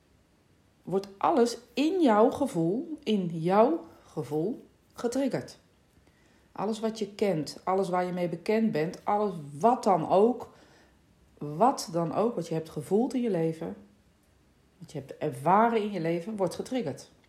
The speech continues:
Wat je vaak ziet, is dat bij beginnende,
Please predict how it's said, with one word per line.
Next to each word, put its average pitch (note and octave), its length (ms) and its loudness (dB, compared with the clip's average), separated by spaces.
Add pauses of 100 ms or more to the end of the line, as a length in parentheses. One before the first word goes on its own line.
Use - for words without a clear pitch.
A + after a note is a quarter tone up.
(1160)
Wat C4 140 -10
je B3+ 80 -2
vaak A#3+ 220 -4
ziet, G#3 380 -2
is G3+ 160 -4
dat G#3+ 220 0
bij F#3 180 0
beginnende, F3 560 -2